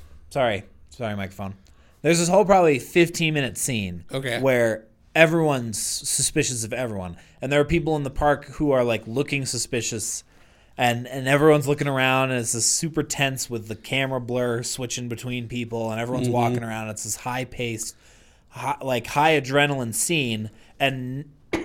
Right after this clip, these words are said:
Speaker 1: and nothing really is happening. And I felt that same adrenaline when John and Nancy decide to go and get that, um, they
Speaker 2: Get the
Speaker 1: decide to go
Speaker 2: boom
Speaker 1: get
Speaker 2: boom on?
Speaker 1: get, yeah.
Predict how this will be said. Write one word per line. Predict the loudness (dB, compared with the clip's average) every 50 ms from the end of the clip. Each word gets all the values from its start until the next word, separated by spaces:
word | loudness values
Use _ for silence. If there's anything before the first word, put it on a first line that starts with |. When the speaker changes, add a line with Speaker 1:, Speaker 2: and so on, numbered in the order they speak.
| -6 -14 -20 -20 -20 -20 _ _ -4 -4
Speaker 1:
and | 0 2
nothing | 2 2 2 2 0 2
really | 4 6 6 6
is | 4 2 -2 -4
happening. | -2 0 0 0 0 -2 -6 -8 -8 -12 -14 -16 _ _ -20 -20 _ _ _ _ -6 0
And | 2 2
I | 2 4
felt | 6 6 6 6
that | 6 2 2 2
same | 2 0 2 2 2 -2
adrenaline | -4 -2 0 0 0 0 0 0 0 -2 -2 -4 -6 -10 -10 -6
when | -2 -2 0 0 -2 -2 -2
John | 0 0 2 2 0
and | 0 0
Nancy | 0 0 0 0 -2 -2 -4 -4
decide | -4 -4 0 2 2 2 2 0 -2
to | -6 -6
go | -4 -2 0 0 0 0 -2 -4 -8 -12 _ -20 _ _ -20 _ _ _ -6
and | -6 -4 0
get | 0 0 0 0 0
that, | -2 0 0 0 -4 -6 -12 -20 _ -8
um, | -4 -4 -4 -4 -4 -8 -12 -14 -14 -14 -16 _ _ _ _ _ _ _ _ _ _ 2
they | 4 4
Speaker 2:
Get | 4 6
the |
Speaker 1:
decide | 6 6 6
to | 6
go | 6 4
Speaker 2:
boom | 6 6
Speaker 1:
get | 6 6
Speaker 2:
boom | 6 8
on? | 6 6 6 4
Speaker 1:
get, | 4 2 2 4
yeah. | 6 6 6 6 6 0